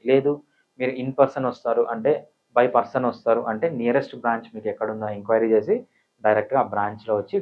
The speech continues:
డాక్టర్స్ని కలవచ్చు. ఎలా కలవాలి? ఇది మా ఫోన్ నంబర్, WhatsApp చేయండి లేకపోతే కాల్ చేయండి. ప్లస్ నైన్ వన్ ఇండియా కోడ్ సెవెన్ డబల్ నైన్ సెవెన్ వన్ నాట్ వన్ త్రీ నాట్ త్రీ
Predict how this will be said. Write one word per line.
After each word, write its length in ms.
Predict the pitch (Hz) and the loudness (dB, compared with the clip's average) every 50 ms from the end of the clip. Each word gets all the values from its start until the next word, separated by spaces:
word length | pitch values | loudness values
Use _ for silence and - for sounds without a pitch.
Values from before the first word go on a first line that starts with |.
| 147 | 2
డాక్టర్స్ని 420 | 110 104 98 - 104 95 - 170 180 | 0 0 0 -2 -8 -8 -8 -2 2
కలవచ్చు. 460 | 151 113 98 92 90 87 - _ _ - | 4 4 4 4 0 -4 -6 _ _ -2
ఎలా 200 | 131 135 160 175 170 143 | 0 4 4 4 4 6
కలవాలి? 400 | 123 120 113 107 107 98 98 101 - - - - _ | 4 6 6 4 4 2 -2 -4 -6 -12 -18 -12 _
ఇది 120 | 117 113 117 | -6 -6 -2
మా 180 | 110 110 104 104 110 - | -2 -2 -2 -2 -2 0
ఫోన్ 180 | 120 113 117 | 0 0 2
నంబర్, 280 | 117 117 117 131 156 165 - - _ - | 0 -2 0 -2 -2 -2 -4 -10 _ -4
WhatsApp 400 | 101 101 101 - - 113 110 107 - | -2 -2 -2 -2 -4 -6 -8 -6 -6
చేయండి 240 | 113 110 110 113 113 | -6 -6 -4 -4 -4
లేకపోతే 280 | 107 101 104 101 107 101 - 101 | -4 -2 -2 -4 -4 -4 -4 -2
కాల్ 200 | 104 104 107 107 | -2 -2 0 0
చేయండి. 300 | 107 107 104 104 117 156 196 - - _ _ _ _ _ _ _ | 0 -2 -2 -4 -6 -6 -8 -8 -12 _ _ _ _ _ _ _
ప్లస్ 200 | 117 113 - - - 117 | -4 -4 -4 -4 -6 -4
నైన్ 240 | 107 104 107 110 113 | -2 -2 0 0 0
వన్ 180 | 120 117 113 113 113 107 | 0 0 0 -2 -6 -6
ఇండియా 220 | 107 107 117 113 | 0 4 4 4
కోడ్ 260 | 110 - 127 151 156 - | 4 2 0 0 0 -2
సెవెన్ 340 | - - 113 110 110 110 107 | -2 -2 0 0 0 0 -2
డబల్ 260 | 107 107 107 107 107 | 0 2 2 2 2
నైన్ 180 | 107 107 107 107 | 2 0 -2 -2
సెవెన్ 180 | 117 123 123 113 | -4 -4 -4 -4
వన్ 180 | 104 101 104 104 | -6 -6 -4 -4
నాట్ 160 | 107 107 - | -6 -6 -6
వన్ 140 | 123 127 131 | -8 -10 -10
త్రీ 180 | 127 - 110 107 | -10 -8 -8 -8
నాట్ 240 | 107 107 104 104 - | -8 -8 -10 -12 -14
త్రీ 180 | _ - 185 | _ -14 -14